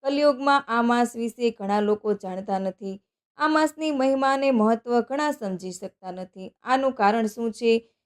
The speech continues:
તે વીડિયોમાં જાણી શકાશે. પરંતુ જો તમે આ વીડિયો દ્વારા આ માસની માહિતી સમજી ગયા છો, તો તમે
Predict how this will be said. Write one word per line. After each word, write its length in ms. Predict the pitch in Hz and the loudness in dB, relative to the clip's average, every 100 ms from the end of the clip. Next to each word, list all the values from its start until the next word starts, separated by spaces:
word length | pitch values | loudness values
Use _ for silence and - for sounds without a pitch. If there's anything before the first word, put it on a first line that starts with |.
| _ 349 | _ -8
તે 120 | 349 | -4
વીડિયોમાં 560 | 311 302 302 302 302 | 0 2 2 2 0
જાણી 280 | 220 190 196 | 0 -2 -2
શકાશે. 680 | - 185 190 185 - 190 185 _ _ _ _ | -4 -8 -4 -6 -6 -12 -12 _ _ _ _
પરંતુ 380 | 302 320 311 311 | -4 -2 -2 -6
જો 220 | 247 262 | -2 0
તમે 300 | 269 269 269 | 0 0 -2
આ 180 | 269 233 | -2 -4
વીડિયો 340 | 240 247 247 233 | -2 0 2 2
દ્વારા 300 | 240 247 247 | 4 4 2
આ 200 | 214 214 | 0 0
માસની 500 | 214 214 - 226 226 | 0 -2 -4 -6 -2
માહિતી 460 | 202 196 202 208 | 0 -2 -4 -8
સમજી 400 | 196 185 185 202 | -8 -8 -6 -2
ગયા 280 | 196 202 196 | 2 4 4
છો, 220 | 196 202 | 0 -8
તો 200 | 202 202 | -4 -6
તમે 420 | 202 190 196 202 | -6 -6 -6 -6